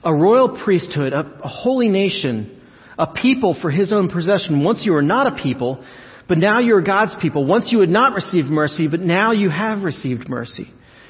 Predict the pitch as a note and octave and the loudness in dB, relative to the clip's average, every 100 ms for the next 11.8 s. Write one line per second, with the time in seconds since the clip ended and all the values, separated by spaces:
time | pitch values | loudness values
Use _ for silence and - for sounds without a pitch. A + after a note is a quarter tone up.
0 | - - _ _ _ _ _ G#3 A3 - | -20 -20 _ _ _ _ _ 0 2 -2
1 | D4+ D#4+ C#4+ A#3 G#3 G3+ - A3 A3+ A#3 | 0 2 2 2 2 0 -2 0 2 2
2 | G#3 - A3+ A#3 - G#3 F#3 G3+ A#3+ - | 0 0 2 2 0 -4 0 0 0 -2
3 | G#3+ - G#3+ F3+ F#3 E3+ F3+ C#3+ E3 D#3+ | -4 0 -2 0 -4 -2 -2 -2 -4 -4
4 | C3 A#2 A#2+ - - - - - _ - | -4 -8 -12 -20 -20 -20 -20 -20 _ -14
5 | D#3 G3+ A3 A#3 G#3 - G3 A3 G#3 D#3 | 2 2 4 2 2 -2 -2 2 2 2
6 | - D#3 G3 D3+ - B3 A#3 A3 - A3 | 0 0 0 -2 0 0 0 -4 0 0
7 | G#3 - F#3 F#3+ E3 D#3+ F3 C#3+ A2 A2+ | 0 -2 -2 0 0 0 -2 -4 -6 -10
8 | - - - - E3 - A#3+ A#3+ A3+ F3 | -20 -20 -20 -6 -6 0 2 4 2 2
9 | G3+ A3 F#3+ G3 F3 - F#3 F3 C#3+ C3+ | 2 2 4 2 0 -4 0 0 0 -4
10 | C#3+ D3 E3+ E3 C#3 A#2 - - - - | -2 0 2 2 0 -6 -16 -20 -10 -2
11 | E3 D3+ - - D3+ B2+ G#2+ - | -2 -2 -8 -6 -4 -4 -8 -16